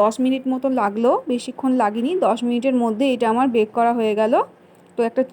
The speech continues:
নাইফ দিয়ে আমি দেখে নিচ্ছি যে লেগে যাচ্ছে কিনা। দেখলাম না, নাইফটা খুব পরিষ্কারভাবে বেরিয়ে আসলো, তার মানে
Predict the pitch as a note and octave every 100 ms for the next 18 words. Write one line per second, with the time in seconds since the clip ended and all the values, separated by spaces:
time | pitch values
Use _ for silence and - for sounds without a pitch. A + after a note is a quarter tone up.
0 | A#3 A3+ A3+ G#3+ A#3+ C4 B3+ A3 B3 D4
1 | C4+ - E4+ A4 A4 - - A#3 A#3 A3
2 | A3 - - - - - - - A3+ A3+
3 | B3 A3+ - A#3+ A#3+ D4 B3+ A#3 B3 A3+
4 | B3 A#4 D4 G#3 G3+ A#3 B3+ - A3+ A#3
5 | - C4 C4 C4 B3 B3 B3+ D4+ F#4 B3
6 | A3 A3